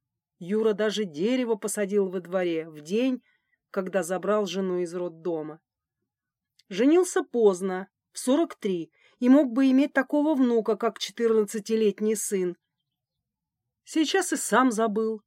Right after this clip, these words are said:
почему не создал семью раньше, или искал единственную неповторимую, или хотел жену привести в собственную квартиру,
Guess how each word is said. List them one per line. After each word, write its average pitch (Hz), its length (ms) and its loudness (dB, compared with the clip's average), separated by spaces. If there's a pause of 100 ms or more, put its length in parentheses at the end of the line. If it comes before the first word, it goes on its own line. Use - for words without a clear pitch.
(160)
почему 170 420 -2
не 302 160 4
создал 285 500 -2
семью 262 440 2
раньше, 247 560 -6 (580)
или 330 240 6
искал 240 380 2
единственную 233 720 0
неповторимую, 214 960 -2 (380)
или 269 200 4
хотел 214 380 0
жену 208 320 0
привести 214 640 -6 (280)
в - 80 -12
собственную 294 580 0
квартиру, 202 680 -2